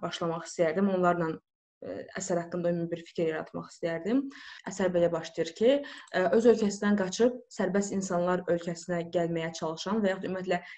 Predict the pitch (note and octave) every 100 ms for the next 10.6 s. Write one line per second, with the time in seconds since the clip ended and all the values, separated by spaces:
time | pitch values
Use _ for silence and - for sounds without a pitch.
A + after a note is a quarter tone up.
0 | - F3+ F#3 F3 F3 F#3+ F#3 F3+ F#3 F3
1 | G3 - - - E3+ F3+ F#3+ F#3+ - -
2 | - E3+ E3 E3 F#3+ F3 F3 E3+ F3 A3+
3 | B3+ A3+ F#3+ F#3+ F#3 F3 F3 E3+ F3 -
4 | E3+ E3+ E3 E3+ B3 A3 G#3 A3 A3 B3
5 | C4 A3+ B3+ C4+ G#3 G#3 A3+ A#3+ A3+ A3
6 | G3+ G#3 G#3 G3+ G3+ F#3 F3+ G3 - -
7 | F#3+ G#3+ G#3+ F3+ F#3 G3+ F3 E3+ G3+ G#3
8 | - F3+ E3 - _ _ F3 F3 F3 F3
9 | - F3 E3 E3 E3 - E3 E3+ F3 F3
10 | F3 E3 - E3 G3+ C4+